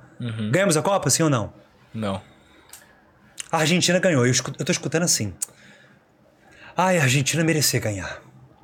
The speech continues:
Speaker 2: A inflação tá tão ruim, ela tá tão ruim pra eles, né?" <laughs> Meus amigos, meus grandes amigos, a inflação continua. E o Messi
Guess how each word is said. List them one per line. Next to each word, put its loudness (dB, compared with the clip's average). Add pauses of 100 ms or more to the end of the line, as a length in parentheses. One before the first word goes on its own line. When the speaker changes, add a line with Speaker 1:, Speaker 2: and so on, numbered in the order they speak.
(440)
Speaker 2:
A 0
inflação 0
tá -4
tão 0
ruim, 0
ela 0
tá -10
tão 0
ruim 0
pra 2
eles, 0
né?" -4 (500)
<laughs> -2
Meus 2
amigos, -2 (1000)
meus 4
grandes 0
amigos, -8 (1120)
a 2
inflação -2
continua. -8 (680)
E 0
o 0
Messi -2